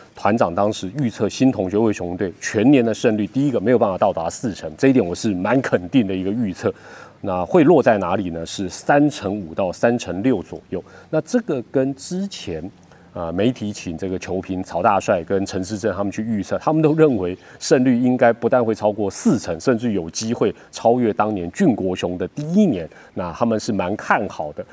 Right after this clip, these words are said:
呃，那这个基本上跟团长的预测，不管是之前的预测跟现在下修的预测呢，基本上是走一个不太一样的路线。他们比较乐观啦，对龙队的战绩比较乐观。团长相对来讲，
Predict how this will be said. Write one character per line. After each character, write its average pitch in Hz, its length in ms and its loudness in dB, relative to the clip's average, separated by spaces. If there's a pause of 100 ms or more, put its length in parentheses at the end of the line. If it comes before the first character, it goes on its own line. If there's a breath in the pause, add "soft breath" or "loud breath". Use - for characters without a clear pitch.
(320 loud breath)
呃， 85 480 -6
那 139 140 0
这 - 180 -2
个 175 100 2
基 170 140 -6
本 107 160 0
上 110 160 -2
跟 110 160 0
团 90 180 -4
长 82 200 -4
的 82 240 -8
预 131 160 -2
测， 107 260 -2
不 - 100 -12
管 87 220 -4
是 - 140 -12
之 139 180 -2
前 120 140 2
的 101 40 2
预 107 160 0
测 98 140 -4
跟 104 160 0
现 110 160 0
在 101 100 0
下 98 280 0
修 107 160 0
的 95 40 -2
预 95 160 -4
测 87 240 -4
呢， 80 80 -6 (320 loud breath)
基 139 120 4
本 98 120 2
上 110 160 2
是 117 120 -8
走 80 200 -6
一 87 60 -6
个 95 140 -6
不 - 120 -14
太 127 200 -4
一 92 100 -6
样 107 180 -2
的 98 60 -2
路 131 240 2
线。 113 140 0
他 151 120 2
们 139 120 2
比 110 80 -4
较 127 140 4
乐 143 200 6
观 117 240 4
啦， 87 180 -6
对 110 140 2
龙 98 240 0
队 147 140 4
的 98 100 -2
战 101 180 0
绩 87 80 -8
比 85 120 -8
较 90 80 -2
乐 95 160 -2
观。 90 180 -2 (260 loud breath)
团 113 160 4
长 135 160 4
相 170 300 0
对 175 140 4
来 98 160 2
讲， 92 200 0